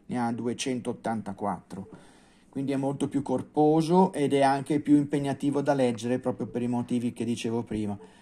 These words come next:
perché c'è, ma, ma anche negli altri ci sono, tutti i libri hanno i riferimenti che ma-, mandano a link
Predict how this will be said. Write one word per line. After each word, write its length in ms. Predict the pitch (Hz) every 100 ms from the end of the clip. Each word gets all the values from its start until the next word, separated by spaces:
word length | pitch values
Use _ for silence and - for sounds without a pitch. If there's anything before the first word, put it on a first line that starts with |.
| - -
perché 440 | 120 120 131 131
c'è, 440 | 127 127 135 120 101 - -
ma, 260 | 135 131 131
ma 120 | 135 127
anche 200 | 131 135
negli 240 | 127 135
altri 320 | 139 127 -
ci 140 | 101 113
sono, 380 | - 113 110
tutti 260 | 101 151 -
i 40 |
libri 340 | 117 123 113 117
hanno 180 | 113 113
i 40 |
riferimenti 840 | 110 104 107 113 113 110 107 113 - - - -
che 140 | 117
ma-, 260 | 120 120 110
mandano 880 | 95 127 123 120 123 123 123 - - _ _ -
a 520 | 120 120 117 117 - - -
link 760 | - 131 139 127 - 127 123